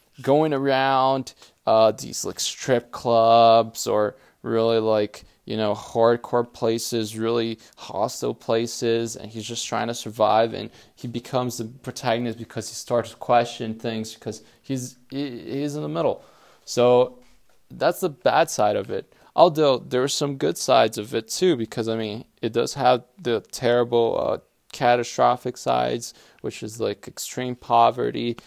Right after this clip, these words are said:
and also with this, like, people will think more than twice before having kids, so we'll have a decline in human population.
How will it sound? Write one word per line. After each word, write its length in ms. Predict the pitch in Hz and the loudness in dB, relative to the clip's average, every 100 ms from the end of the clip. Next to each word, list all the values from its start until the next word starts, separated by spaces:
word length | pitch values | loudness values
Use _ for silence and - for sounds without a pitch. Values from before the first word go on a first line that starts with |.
| - - | -20 -10
and 120 | 107 | -8
also 380 | 98 110 113 120 | -2 0 0 -4
with 160 | 113 113 | -6 -4
this, 300 | 117 113 117 | -4 -4 -6
like, 180 | 101 - - _ | -6 -10 -20 _
people 300 | 127 120 123 | -6 -4 -2
will 320 | 117 107 107 - | 0 -2 -4 -8
think 240 | - 113 - _ _ _ _ | -8 -8 -10 _ _ _ _
more 280 | 123 120 120 | -8 -2 0
than 100 | 120 | 0
twice 340 | - 120 117 117 | 0 2 2 0
before 320 | 113 113 120 | -6 -2 -2
having 240 | 113 110 | -2 -6
kids, 280 | 110 131 127 | -4 -4 -4
so 160 | - 120 | -4 -4
we'll 80 | |
have 180 | 117 113 | -2 -4
a 60 | 110 | -4
decline 540 | - - - 131 143 | -8 -12 -8 -6 -6
in 140 | 135 120 | -8 -12
human 320 | - 123 120 | -14 -14 -14
population. 920 | - 113 - 123 117 120 - 135 139 | -6 -6 -6 -6 -6 -6 -8 -10 -12